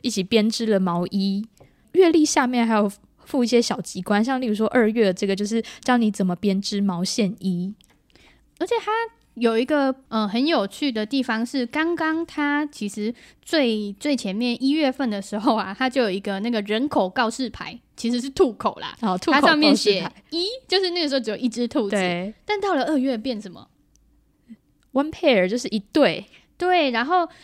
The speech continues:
Speaker 2: 他们就开始，农场就是要发生了翻天地覆的变化了。
Speaker 1: 哦，
Speaker 2: 诶，翻天地覆，
Speaker 1: 到了三月的
Speaker 2: 翻天覆地。<laughs> 到底是哪个？
Speaker 1: 翻天覆地。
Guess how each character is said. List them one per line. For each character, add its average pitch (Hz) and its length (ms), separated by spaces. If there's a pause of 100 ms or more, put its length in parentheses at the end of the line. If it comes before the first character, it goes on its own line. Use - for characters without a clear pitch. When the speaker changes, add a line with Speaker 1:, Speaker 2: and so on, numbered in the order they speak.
Speaker 2:
他 302 140
们 277 180
就 254 340 (220)
开 277 220
始， 180 360 (480)
农 220 220
场 220 260
就 233 120
是 262 40
要 262 80
发 233 240
生 226 240
了 202 220
翻 302 180
天 302 360
地 302 160
覆 269 160
的 196 180
变 247 220
化 226 220
了。 - 280 (200)
Speaker 1:
哦， 190 280
Speaker 2:
诶， 339 80 (220)
翻 320 160
天 320 160
地 294 100
覆， 349 160
Speaker 1:
到 311 80
了 302 100
三 349 120
月 302 200
的 - 20
Speaker 2:
翻 - 20
天 233 160
覆 - 20
地。 311 220
<laughs> - 320
到 - 60 (100)
底 381 60
是 - 180
哪 247 180
个？ 240 140 (200)
Speaker 1:
翻 330 160
天 311 220
覆 294 300
地。 - 180